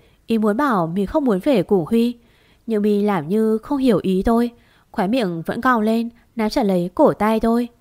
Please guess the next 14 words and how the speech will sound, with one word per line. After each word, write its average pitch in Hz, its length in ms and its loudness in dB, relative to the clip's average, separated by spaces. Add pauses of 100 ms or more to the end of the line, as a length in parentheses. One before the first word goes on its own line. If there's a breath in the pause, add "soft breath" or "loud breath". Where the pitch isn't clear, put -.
(420 soft breath)
Huy 214 320 -2
nhìn 208 280 -2
My 247 200 0
nói, 220 360 -2 (600 soft breath)
"Đợi - 120 0
anh 185 140 0
một 170 160 2
tí, 196 320 -4 (220)
anh 214 160 -2
thắp 294 140 -4
cho 302 140 -6
Đạt 208 260 -2
nén 190 200 -2
hương." 233 300 -2